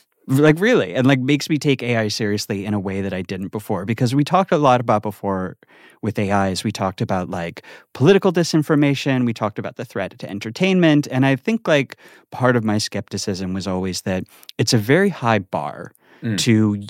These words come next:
Speaker 1: develop some sort of A I deepfake that will convincingly persuade a large number of voters,
Speaker 2: Mm-hmm.
Speaker 1: or will, like, write a summer blockbuster that will crowd out actual artists. But if your goal is scamming people with A I deepfakes, like,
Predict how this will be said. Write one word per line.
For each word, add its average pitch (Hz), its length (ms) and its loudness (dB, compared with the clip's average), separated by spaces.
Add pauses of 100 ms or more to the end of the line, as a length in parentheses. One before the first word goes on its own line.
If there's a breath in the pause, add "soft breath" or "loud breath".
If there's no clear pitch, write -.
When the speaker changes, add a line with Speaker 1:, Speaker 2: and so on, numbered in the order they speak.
(220)
Speaker 1:
develop 120 480 2
some 117 160 0
sort 104 240 0
of 98 120 -2
A 104 220 -2
I 101 140 0
deepfake 90 800 -6
that 104 180 0
will 107 180 2
convincingly 123 1000 2 (220)
persuade 117 540 -2
a - 40 -2
large 95 320 -4
number 90 240 -4
of 80 120 -10
voters, 71 420 -10
Speaker 2:
Mm-hmm. 101 280 -12 (100)
Speaker 1:
or 120 200 6
will, 110 200 2
like, 104 320 0 (240 soft breath)
write 110 260 2
a 127 60 2
summer 113 280 2
blockbuster 98 640 -2
that 92 120 -8
will 101 100 -4
crowd 95 400 -2
out 90 280 -4 (100)
actual 98 480 -4
artists. - 460 -6 (240 soft breath)
But 127 100 6
if 143 80 6
your 151 100 4
goal 226 380 -2
is 123 100 2
scamming 113 560 0
people 180 540 -4
with 120 180 4
A 123 240 2
I 127 360 2 (100)
deepfakes, 175 720 -6
like, 135 240 0